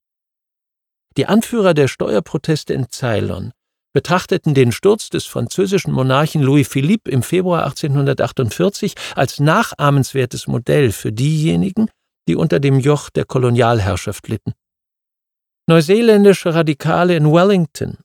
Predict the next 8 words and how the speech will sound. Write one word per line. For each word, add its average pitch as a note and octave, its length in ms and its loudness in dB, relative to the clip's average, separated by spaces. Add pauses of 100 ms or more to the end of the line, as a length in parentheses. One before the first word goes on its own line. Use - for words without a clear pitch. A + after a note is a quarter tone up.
(120)
veranstalteten C#3 880 0
Bankette C#3 680 -2
nach C3+ 280 0
französischem C#3 640 -4
Vorbild. E3+ 560 -4 (760)
Und C#3+ 160 0
Henry E3 300 2
Parkes, - 640 -6